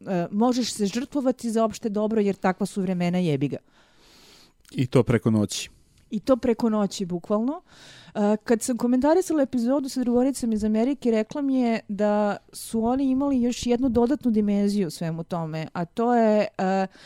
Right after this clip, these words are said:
Speaker 1: da ta scena direktno ide u, e, trenutni američki strah od,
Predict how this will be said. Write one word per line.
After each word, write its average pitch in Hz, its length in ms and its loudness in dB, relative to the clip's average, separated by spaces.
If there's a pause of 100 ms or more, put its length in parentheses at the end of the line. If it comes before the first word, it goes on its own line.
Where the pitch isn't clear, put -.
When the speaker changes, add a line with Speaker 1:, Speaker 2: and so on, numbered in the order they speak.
(260)
Speaker 1:
da 196 340 0
ta 330 440 2
scena 320 500 0
direktno 247 680 2
ide 247 320 2 (100)
u, 220 160 0 (240)
e, 202 220 2 (320)
trenutni 269 640 2
američki 240 680 2
strah 226 460 2 (220)
od, 214 340 4